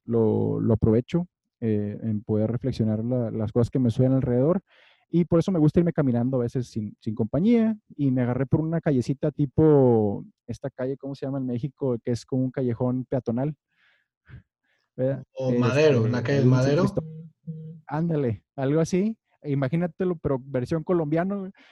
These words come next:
Speaker 2: Ok.
Speaker 1: Y, y por ahí me, me agarré caminando y, pues, ves de todo, ¿no? Ves así, este, artesanías, ves comida, ves a la gente. Y los colombianos son muy parecidos a los mexicanos, ¿eh? Yo creo que si hay otro país con el que,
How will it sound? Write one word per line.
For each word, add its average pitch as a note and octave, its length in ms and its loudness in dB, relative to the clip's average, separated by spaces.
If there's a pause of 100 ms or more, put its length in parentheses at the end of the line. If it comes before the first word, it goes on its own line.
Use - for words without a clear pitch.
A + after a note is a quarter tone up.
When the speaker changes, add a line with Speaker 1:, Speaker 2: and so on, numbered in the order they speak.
Speaker 2:
Ok. B2 160 -6
Speaker 1:
Y, C3 400 -2 (120)
y C#3 120 -6
por C3+ 200 -4
ahí C3+ 180 -2
me, D#3+ 480 -4
me C3+ 120 -6
agarré C3 260 -4
caminando A3+ 800 -6
y, F3+ 140 -12
pues, D3+ 240 -10
ves G3 220 -4
de A3 80 -2
todo, B2 340 2
¿no? D#3+ 240 -4
Ves D#3 240 -4
así, D#3 400 -2
este, C#3 240 -6
artesanías, C3 1300 -2
ves C3+ 220 0
comida, A2+ 1000 0
ves B2 240 -2
a D#3+ 60 0
la E3+ 120 0
gente. G#2+ 800 -4 (360)
Y C3+ 100 -4
los C3 120 2
colombianos C#3+ 440 2
son F3+ 100 -2
muy E3 100 -2
parecidos C3 360 2
a D3 40 4
los A#2 100 2
mexicanos, G#2+ 600 -8
¿eh? A2+ 80 2
Yo A#2 100 2
creo B2 160 -4
que G#2+ 340 2
si - 140 2
hay A#2 80 8
otro B2 220 6
país A#2+ 320 4
con B2 180 4
el A2+ 180 2
que, G#2+ 640 -2